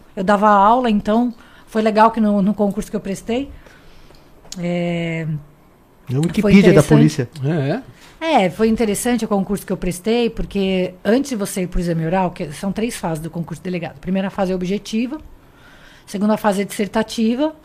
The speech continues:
Speaker 1: e a terceira fase é oral. E aí, antes de você ir pro exame oral, você fa-, passa por uma entrevista, e você entra numa salinha assim, aí tem trinta delegados, tudo olhando pra você, assim, sabe? Aí eles perguntam assim, "E aí, por que que você resolveu ser delegado?"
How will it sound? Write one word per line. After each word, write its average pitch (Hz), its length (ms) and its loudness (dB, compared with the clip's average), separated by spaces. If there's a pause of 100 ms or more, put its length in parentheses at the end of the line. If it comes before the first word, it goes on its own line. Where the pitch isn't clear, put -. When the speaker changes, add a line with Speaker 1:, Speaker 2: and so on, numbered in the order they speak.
(200)
Speaker 1:
e 214 100 -2
a 220 80 0
terceira 226 320 -4
fase 220 240 -2
é 233 60 0
oral. 220 400 0 (1160)
E 185 120 -4
aí, 202 240 2
antes 226 200 0
de 220 60 -10
você 202 240 -6
ir 190 60 -2
pro 185 100 -6
exame 180 260 0
oral, 202 440 -2
você - 320 -10
fa-, - 160 -14
passa 202 280 -4
por 226 140 -4
uma 220 100 0
entrevista, 233 600 -4
e 180 40 -6
você - 140 -8
entra 214 380 -4
numa 208 100 -4
salinha 196 380 -6
assim, 269 360 -4 (540)
aí 170 160 -6
tem 202 240 -2 (460)
trinta 233 260 -4
delegados, 226 440 -2
tudo 214 120 -6
olhando 285 220 -4
pra 285 120 -8
você, 277 340 -8
assim, 170 320 -6
sabe? 180 380 -4 (540)
Aí 165 260 -2
eles 175 140 -4
perguntam 185 320 -4
assim, 165 460 -4 (180)
"E 262 100 -8
aí, 240 240 -2
por - 160 -8
que 240 140 -6
que - 80 -20
você 254 240 -4
resolveu 185 380 -4
ser 180 100 -12
delegado?" 160 560 -6